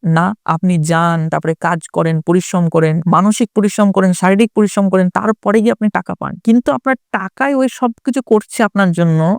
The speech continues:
কিন্তু আপনি কিছু জানতেও পারছেন না। এটাকেই বলা হয় প্যাসিভ আর্নিং। পৃথিবীর বিখ্যাত ইনভেস্টর ওয়ারেন বাফেটও এটা বলেছিলেন, আপনি যদি এমন কোনো রাস্তা খুঁজে বের করতে না পারেন যেটা আপনাকে ঘুমিয়ে ঘুমিয়ে টাকা ইনকাম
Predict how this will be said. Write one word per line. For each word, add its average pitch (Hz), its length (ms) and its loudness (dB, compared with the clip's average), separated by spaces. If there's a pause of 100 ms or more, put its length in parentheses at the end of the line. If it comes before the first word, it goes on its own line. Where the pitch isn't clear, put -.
কিন্তু 196 240 2
আপনি 196 180 2
কিছু 202 200 2
জানতেও 175 360 2
পারছেন 160 380 -6
না। - 60 -8 (120)
এটাকেই 233 360 2
বলা 226 140 4
হয় 220 140 -2
প্যাসিভ 190 360 0
আর্নিং। 156 180 -2 (100)
পৃথিবীর 262 380 2
বিখ্যাত 226 280 0 (140)
ইনভেস্টর 226 420 2 (180)
ওয়ারেন 175 280 2 (120)
বাফেটও 190 380 -2
এটা 196 100 0 (100)
বলেছিলেন, 170 400 -2 (260)
আপনি 233 220 0 (120)
যদি 262 160 -2 (260)
এমন 220 200 4 (160)
কোনো 262 140 0 (140)
রাস্তা 190 300 -6 (120)
খুঁজে 208 340 2
বের 202 180 4
করতে 208 200 0 (120)
না 180 80 0 (140)
পারেন 185 260 2 (200)
যেটা 175 240 2
আপনাকে 220 240 -2 (160)
ঘুমিয়ে 185 360 4
ঘুমিয়ে 202 300 6
টাকা 190 140 -2 (100)
ইনকাম 185 240 2